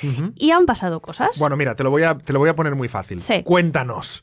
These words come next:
Speaker 2: Exacto.
Speaker 1: <laughs> Yo te abro micro, cuéntanos. ¿Qué ha
Speaker 2: Abren-,
Speaker 1: pasado?
Speaker 2: ábrenos tu alma.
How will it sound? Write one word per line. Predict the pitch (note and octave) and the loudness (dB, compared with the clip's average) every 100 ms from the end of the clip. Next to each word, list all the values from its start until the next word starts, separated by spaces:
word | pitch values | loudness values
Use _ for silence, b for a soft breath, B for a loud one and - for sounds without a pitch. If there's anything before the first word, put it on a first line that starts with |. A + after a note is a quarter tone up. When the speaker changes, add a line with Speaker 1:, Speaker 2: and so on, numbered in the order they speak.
| - | -6
Speaker 2:
Exacto. | B3 - F#3+ F#3 | -2 0 2 0
Speaker 1:
<laughs> | F3 - G#3 - C4 B3 B3 E4+ G3+ | 0 -4 -4 -4 -2 0 2 4 4
Yo | F#3+ | 4
te | G3 | 4
abro | F#3 E3 | 4 2
micro, | C#3+ A#2+ G#2+ | 0 -6 -4
cuéntanos. | - E3+ E3+ A2 E2+ B | 2 2 2 -4 -6 B
¿Qué | B B _ | B B _
ha | B3+ | 2
Speaker 2:
Abren-, | C4 B3+ | 4 2
Speaker 1:
pasado? | G3+ | 2
Speaker 2:
ábrenos | G#3 C4+ C4 B3+ - | 2 4 4 4 2
tu | - G3 | -2 2
alma. | F#3 F#3 F3 | 2 2 0